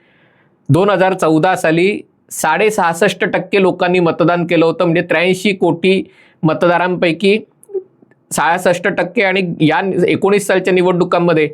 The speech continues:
एक्क्याण्णव टक्के, एक्क्याण्णव कोटी मतदारांपैकी सदुसष्ट टक्के लोकांनी मतदान केलं होतं. म्हणजे हा टक्केवारीचाही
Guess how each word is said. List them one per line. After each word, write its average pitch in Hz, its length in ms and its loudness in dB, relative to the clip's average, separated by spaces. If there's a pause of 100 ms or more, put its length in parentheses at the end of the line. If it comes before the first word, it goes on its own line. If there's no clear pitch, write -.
(380)
एक्क्याण्णव 208 680 0 (120)
टक्के, 202 320 -4
एक्क्याण्णव 190 500 0
कोटी 185 300 -2
मतदारांपैकी 175 720 0
सदुसष्ट 202 560 0
टक्के 190 340 -2
लोकांनी 180 320 0
मतदान 165 460 0
केलं 151 180 2
होतं. 143 200 -2 (760)
म्हणजे 147 180 2
हा 156 340 0 (280)
टक्केवारीचाही 190 840 2